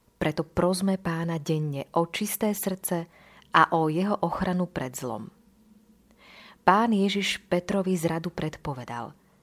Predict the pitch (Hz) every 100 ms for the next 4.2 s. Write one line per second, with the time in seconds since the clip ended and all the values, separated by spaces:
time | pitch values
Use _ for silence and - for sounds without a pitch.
0 | _ _ _ 147 - 131 143 156 160 -
1 | 135 - 139 143 _ 139 135 147 - 151
2 | 160 208 - - 117 - - - - -
3 | _ _ _ _ _ 143 - 135 - 170
4 | 180